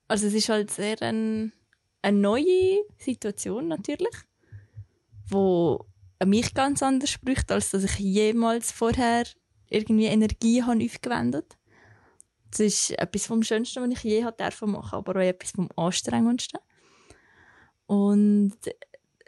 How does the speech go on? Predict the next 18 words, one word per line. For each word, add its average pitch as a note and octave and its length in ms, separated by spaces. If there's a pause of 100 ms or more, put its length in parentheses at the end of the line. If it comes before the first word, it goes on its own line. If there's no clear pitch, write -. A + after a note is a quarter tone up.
(200)
ich - 140
glaube, G3+ 200
sie A#3 140
ist A#3 120
so B3 60
ein G#3 40
bisschen A3 360
die - 60
Herausforderung, A#3+ 560
weil G#3+ 140
ich A3 100
halt G#3 260
vielfach, A#3 760 (1500)
äh, G3 220
um G3 240
die - 180
Juno A#3+ 300
bin. C#4 220